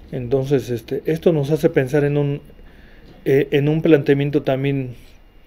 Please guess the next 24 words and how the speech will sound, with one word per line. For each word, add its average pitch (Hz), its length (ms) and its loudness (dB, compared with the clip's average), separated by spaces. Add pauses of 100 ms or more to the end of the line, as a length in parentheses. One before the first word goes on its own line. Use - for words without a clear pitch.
(720)
Ahorita 131 320 0
te 123 180 4
lo 123 120 0
vamos 139 220 2
a 143 60 6
decir, 151 240 2
porque 160 300 4
dice 147 260 0
que 151 100 2
esto 147 180 4
llegó 131 240 6
a - 20 8
la 127 160 4
tierra 131 280 2
de 120 180 0
Etiopía, 135 580 0
que 139 120 -2
es 120 120 -6
ahí, 151 240 -2 (680)
y 143 60 4
atravesar 139 480 4
el 143 160 6
Mar 139 160 -2
Rojo. 156 460 4